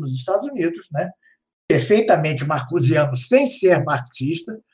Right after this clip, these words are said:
Essa história de que Obama é comunista é balela da, dos conservadores brasileiros, é balela,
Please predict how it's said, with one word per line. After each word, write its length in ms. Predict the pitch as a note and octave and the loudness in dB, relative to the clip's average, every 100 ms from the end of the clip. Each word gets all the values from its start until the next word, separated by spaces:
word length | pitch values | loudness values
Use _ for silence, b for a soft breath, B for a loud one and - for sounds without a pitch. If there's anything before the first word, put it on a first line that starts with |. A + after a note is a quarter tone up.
| b b b | b b b
Essa 200 | F3 E3+ | 2 2
história 400 | C3 G3 A3 G#3+ | 2 4 4 2
de 100 | F3 | -2
que 120 | G3 | 4
Obama 400 | E3 B2 D#3 C#3+ | 4 6 4 4
é 60 | B2 | -2
comunista 680 | E3 D#3 C3 B2 B2+ - | -4 -4 0 2 2 0
é 80 | D3+ | 0
balela 720 | C3 E3 C#3+ E3 F#3 G3+ - - B B B | 4 4 4 4 4 4 0 -6 B B B
da, 220 | D3+ C#3+ | 2 2
dos 240 | C3 B2 | 2 0
conservadores 840 | - E3 C#3+ D3+ D3 C3 B2+ A#2 A2 | -2 -4 -2 0 2 0 0 0 0
brasileiros, 680 | C#3+ C#3+ F3 E3+ - - _ | -4 -2 0 -2 -4 -14 _
é 100 | A2+ A2 | -8 2
balela, 580 | F3+ A#3+ D#3 F3+ A3 | 2 4 4 2 0